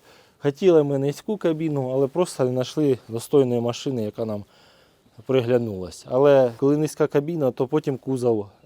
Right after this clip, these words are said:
е, вище вариш. Яка різниця, якщо кузов буде вище? Так, ми зваримо, е, по кабіну кузов і, в принципі, непоганий. Кубатура непогана вийде.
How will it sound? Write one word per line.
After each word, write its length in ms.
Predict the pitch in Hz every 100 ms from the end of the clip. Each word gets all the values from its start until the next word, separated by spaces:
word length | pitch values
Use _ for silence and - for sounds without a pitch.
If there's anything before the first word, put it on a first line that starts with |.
| -
е, 240 | 113 110
вище 380 | 110 123 - 123
вариш. 420 | 120 113 104 - -
Яка 200 | 120 139
різниця, 440 | 139 139 156 120
якщо 220 | 110 -
кузов 300 | - 135 127
буде 200 | 110 107
вище? 420 | 107 107 95 92 92 - _
Так, 200 | 190 160
ми 120 | 143
зваримо, 560 | 139 147 151 135 127 117 - _ _ _ _ -
е, 460 | 123 120 113 117 107 - _ _ -
по 360 | 143 135 123 -
кабіну 520 | 139 135 185 175 156 -
кузов 440 | 160 156 139 131 113 143
і, 400 | 143 151 139 127
в 100 | 120
принципі, 420 | - 135 135 127 123
непоганий. 580 | 113 135 117 120 113 104
Кубатура 440 | 127 147 147 127
непогана 500 | 123 127 120 117 110
вийде. 340 | 101 98 92